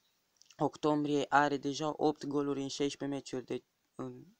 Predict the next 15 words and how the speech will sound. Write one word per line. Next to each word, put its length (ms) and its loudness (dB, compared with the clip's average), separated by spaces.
de 180 -8
fapt, 220 -4
nu, 80 -2
șai-, 280 -4
zece 360 -2
meciuri, 280 -6
scuzați-mă, 540 -4
opt 200 -6
goluri 400 -2
în 120 -8
zece 260 -6
meciuri, 380 -8
deci 220 -8
este 240 -10
ceva 320 0